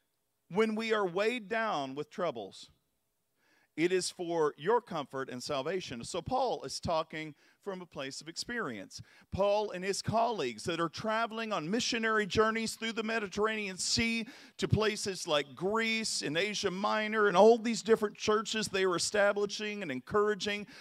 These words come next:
where Paul writes almost every one of his letters in these different territories in our New Testament.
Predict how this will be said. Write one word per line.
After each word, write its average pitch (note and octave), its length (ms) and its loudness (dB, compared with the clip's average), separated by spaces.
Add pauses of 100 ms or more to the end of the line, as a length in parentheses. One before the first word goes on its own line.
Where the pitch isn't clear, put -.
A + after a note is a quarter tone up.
(140)
where E3+ 160 2
Paul A3 340 0
writes G3 340 2
almost F#3 520 2
every A3+ 300 2
one A3 260 0
of F3 100 -2
his F#3 240 -2
letters F#3 480 0 (260)
in F#3+ 180 -2
these F3 180 -2
different G3 420 4
territories E3 720 2
in C#3+ 80 -2
our C#3+ 120 -2
New D3+ 160 -6
Testament. C#3 600 -4